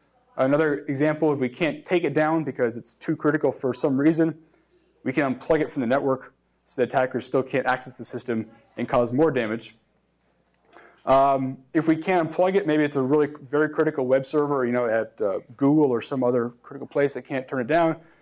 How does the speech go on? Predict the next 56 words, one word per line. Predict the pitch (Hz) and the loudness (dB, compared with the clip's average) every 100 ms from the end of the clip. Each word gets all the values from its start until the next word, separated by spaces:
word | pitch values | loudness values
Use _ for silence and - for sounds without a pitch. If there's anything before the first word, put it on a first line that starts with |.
| _ _ - | _ _ 0
We | 156 | 2
can | 180 165 156 | 4 0 2
look | 160 196 | 0 2
for | - 156 | 0 0
suspicious | 160 - 170 143 | -2 -6 -10 -4
processes | - 196 - 135 139 131 - _ _ _ _ | 0 0 0 -2 -2 -2 -4 _ _ _ _
and, | 151 139 | 0 2
you | 139 | 2
know, | 135 | 0
just | 131 - | -2 -2
kill | 165 | 2
them | 143 147 | 4 4
off | 131 120 | 2 0
or | 127 | -4
suspend | - 120 - 151 151 | -8 -8 0 2 2
them | 117 113 - _ - | 0 -2 -10 _ -6
or | 131 | 0
isolate | 156 175 160 135 | 2 2 2 0
the | 143 | 0
ones | 131 127 | 0 0
that | 123 | -2
we | 123 | -4
think | 123 - 131 | -4 -4 2
are, | 127 117 | 2 2
are | 117 | 0
suspicious | 113 113 - 123 - 98 | -2 -8 -4 -4 -4 -10
in | 110 | -10
the | 113 | -4
area. | 117 110 107 _ _ _ _ _ _ _ _ _ _ - - _ | -2 -2 -4 _ _ _ _ _ _ _ _ _ _ -20 -20 _
Or | 180 | 4
we | 180 | 4
can | 175 170 | 4 2
do | 151 | 2
nothing, | 143 131 - - | 2 0 -6 -14
which | 131 123 | -14 -8
isn't | 127 | -4
very | 110 101 | -2 -2
effective, | - 147 123 123 - _ _ _ - | -2 0 -2 -4 -8 _ _ _ -2
but, | 131 131 | 0 2
you | 143 | 2
know, | 123 | 2
it's | 113 | 0
still | - 135 | 2 2
a | 123 | 2
legit | 113 117 - - | 0 -2 -4 -14
response | 107 - 151 147 - | -12 -2 0 0 0
to | 120 | -2
actually | 117 120 | -2 -6
just | 117 127 | -4 0
let | 131 | -2
things | - 113 | -2 -4
go | 127 120 113 | 0 0 0
and, | 107 - _ _ _ _ | -6 -10 _ _ _ _
you | 113 | -6
know, | 104 | -4
just | 110 | -6